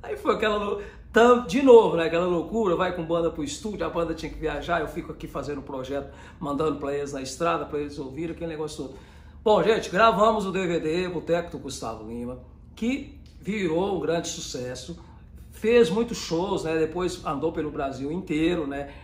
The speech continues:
virou isso tudo que vocês estão vendo aí que virou. E Gustavo Lima sumiu de novo. <laughs> Eu continuo aqui fazendo as minhas produções. Essa história de um garoto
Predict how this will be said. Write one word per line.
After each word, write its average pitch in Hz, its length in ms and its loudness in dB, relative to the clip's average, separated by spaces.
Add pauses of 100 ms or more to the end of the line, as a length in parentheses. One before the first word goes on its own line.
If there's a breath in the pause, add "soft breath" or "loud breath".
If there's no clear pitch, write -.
virou 151 220 -2
isso 160 160 -4
tudo 143 200 -8
que - 60 -14
vocês 135 160 -8
estão 131 220 -10
vendo 131 180 -10
aí 143 120 -8
que 143 80 -14
virou. 185 600 -2 (420 loud breath)
E 277 440 -2
Gustavo 247 400 6
Lima 262 240 4
sumiu 254 320 2
de 247 100 4
novo. 247 400 10 (800)
<laughs> - 880 -8
Eu 202 160 6
continuo 214 460 4
aqui 202 200 2
fazendo 190 300 2
as 196 80 -2
minhas 190 220 -2
produções. 180 680 0 (560 loud breath)
Essa 254 260 6
história 214 380 4
de 180 80 -2
um 190 60 -4
garoto 180 640 2